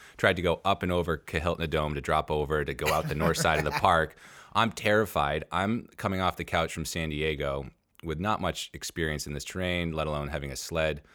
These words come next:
Speaker 1: And I'm just, like, just pretty gripped going down the backside to this huge cracked out glacier. And it's all these blind rollovers where all of a sudden
Speaker 2: Yeah.
Speaker 1: Dana's like, "Oh," and his buddy Jamie Laidlaw were like,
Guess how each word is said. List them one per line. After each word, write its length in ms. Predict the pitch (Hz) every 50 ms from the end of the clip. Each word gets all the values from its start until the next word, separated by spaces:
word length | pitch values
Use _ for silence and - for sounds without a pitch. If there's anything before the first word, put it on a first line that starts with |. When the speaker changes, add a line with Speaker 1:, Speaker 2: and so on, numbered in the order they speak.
| - - - - _ _ _ _ -
Speaker 1:
And 160 | 80 80 78
I'm 160 | 76 76 76
just, 240 | 76 78 - - -
like, 260 | 71 65 65 - _ _ _ _ _ _ _ _ _ _ _ _ _ _ _ _ _ _ _ _ _ _ -
just 340 | - 87 71 - - -
pretty 260 | - - 190 190 123 85
gripped 560 | 82 - 87 95 95 73 - - - _ -
going 360 | - 90 85 87 82 80 76
down 280 | 69 78 78 82 80 76
the 60 | 71
backside 500 | 67 73 76 76 - - 85 78 73 65
to 60 | 71
this 140 | 69 69 -
huge 400 | - - 127 120 113 101 80 -
cracked 340 | - - 95 85 82 - -
out 220 | 80 76 - -
glacier. 460 | - - 78 82 92 - - 82 73
And 200 | 71 71 73 71 - - - - - _ _ _ -
it's 160 | 98 87 - -
all 160 | 98 101 98
these 120 | 95 90 76
blind 320 | - 95 87 87 85 80
rollovers 640 | 82 90 98 117 104 87 78 71 73 73 71 -
where 360 | 82 82 80 78 78 73 71 - - - - _ _ _ _ _ _ _ _ _ _ _ -
all 100 | 87 90
of 40 | 87
a 40 |
sudden 220 | 85 - 95 87 -
Speaker 2:
Yeah. 100 | 90 -
Speaker 1:
Dana's 360 | - 87 87 95 101 90 82
like, 320 | 85 80 78 76 - - _ _ _ _ _ -
"Oh," 320 | - 120 120 117 117 98 - -
and 120 | - 87
his 140 | 87 82 -
buddy 240 | - - 90 87 80
Jamie 320 | 71 - 92 95 95 90
Laidlaw 460 | 82 90 104 135 113 95 85 82 82 80
were 80 | 82
like, 160 | 78 73 71